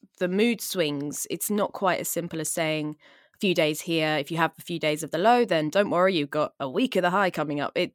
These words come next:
it's not quite that simple, and it varies from person to person. But my early experiences of experiencing these mood swings is I just remember having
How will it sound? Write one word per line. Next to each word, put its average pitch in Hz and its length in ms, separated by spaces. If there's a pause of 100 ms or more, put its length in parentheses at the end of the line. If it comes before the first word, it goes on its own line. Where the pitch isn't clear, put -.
it's 185 240
not 208 180
quite 196 240
that 165 200 (720)
simple, 220 420
and 165 200
it 180 160
varies 214 320
from 175 140
person 175 280
to 180 80
person. 165 480
But 170 200 (720)
my 190 220
early 254 320
experiences - 960
of 156 420 (440)
experiencing 170 720
these 160 200
mood 175 220
swings 143 520
is 170 300 (720)
I - 120
just 220 240
remember 202 300
having 170 340